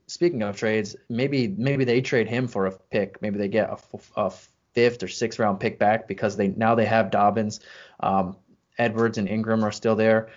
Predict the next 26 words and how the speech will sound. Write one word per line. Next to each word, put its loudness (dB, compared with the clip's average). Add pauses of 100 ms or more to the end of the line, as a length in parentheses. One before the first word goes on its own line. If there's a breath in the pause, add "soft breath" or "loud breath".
(220 loud breath)
They -4
have 4
so 2
much 0
depth 0
here. 2
It's -2
just, 0 (540 soft breath)
it's -2
a 4
fool's 6
errand 2
here 0
to -10
just -12
try 2
and -4
grab 2
one -4
of -6
these -6
guys -4
because -6
they're -6
so -2
good. 0